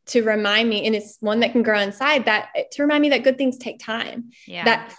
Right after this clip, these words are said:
Speaker 1: fruit from God takes time. And are we going to be a good steward of today? Because a lot of times we don't see the fruit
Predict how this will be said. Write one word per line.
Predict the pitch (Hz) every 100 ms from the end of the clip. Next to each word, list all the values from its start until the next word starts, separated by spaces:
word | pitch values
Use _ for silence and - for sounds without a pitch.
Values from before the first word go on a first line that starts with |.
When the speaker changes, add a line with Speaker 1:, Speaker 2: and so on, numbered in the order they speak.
| _
Speaker 1:
fruit | 285 226 233 - -
from | - 220
God | 240 233 214
takes | - 277 277
time. | - - 233 247 240 185 165
And | 214
are | 214 214
we | 233
going | 220 262 302
to | 277
be | 233
a | 214
good | 214 208
steward | - 196 190
of | 185
today? | - - 71 -
Because | 214 233
a | 220
lot | 220 247 262
of |
times | 262 240
we | 226
don't | 214 -
see | 220
the | 214 -
fruit | 349 302 262 254